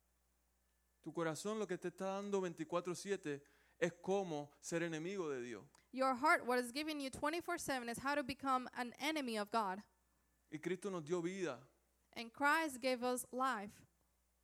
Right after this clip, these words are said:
Speaker 1: Y es su palabra que nos da vida y nos mantiene vivos.
Speaker 2: And it's his word that keeps us alive.
Speaker 1: Amén.
Speaker 2: Amen.
Speaker 1: Gemimos por nuestra li-, liberación.
Speaker 2: We groan for our freedom.
Speaker 1: Porque el pecado causa estragos en nuestras vidas, ¿sí o no?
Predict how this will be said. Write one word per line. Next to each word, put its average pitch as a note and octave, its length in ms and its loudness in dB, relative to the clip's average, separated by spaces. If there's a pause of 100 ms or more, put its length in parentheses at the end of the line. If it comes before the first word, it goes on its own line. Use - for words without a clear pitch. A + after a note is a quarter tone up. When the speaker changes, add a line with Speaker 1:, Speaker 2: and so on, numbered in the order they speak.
(120)
Speaker 1:
Y E3 80 2
es E3 100 0
su G#3 100 -4
palabra F3+ 480 2
que E3+ 100 -6
nos D3+ 160 -6
da E3 160 2
vida F#3+ 200 0
y G3 40 -4
nos E3+ 160 -2
mantiene D#3+ 520 -4
vivos. B2+ 340 -4 (320)
Speaker 2:
And A#3 160 -2
it's C#4 160 -2
his C#4+ 240 -2
word C4+ 540 4
that A#3+ 180 0
keeps C4+ 240 -6
us C4 160 -4
alive. A3+ 640 4 (640)
Speaker 1:
Amén. D#3 240 -2 (440)
Speaker 2:
Amen. A#3 320 -4 (1160)
Speaker 1:
Gemimos E3 360 -4
por F3 120 -6
nuestra D3+ 320 -6
li-, C#3+ 160 -6 (100)
liberación. C#3+ 600 -2 (360)
Speaker 2:
We C4+ 140 -4
groan C#4 460 0
for C#4+ 140 0
our B3 220 6
freedom. A#3+ 540 -8 (180)
Speaker 1:
Porque D#3+ 180 -2
el E3 60 2
pecado E3+ 480 2
causa F3 300 2
estragos F#3 500 2
en D#3+ 60 -2
nuestras D3+ 320 0
vidas, C3+ 260 -2
¿sí F3 140 -4
o F3 40 -4
no? C3 160 -8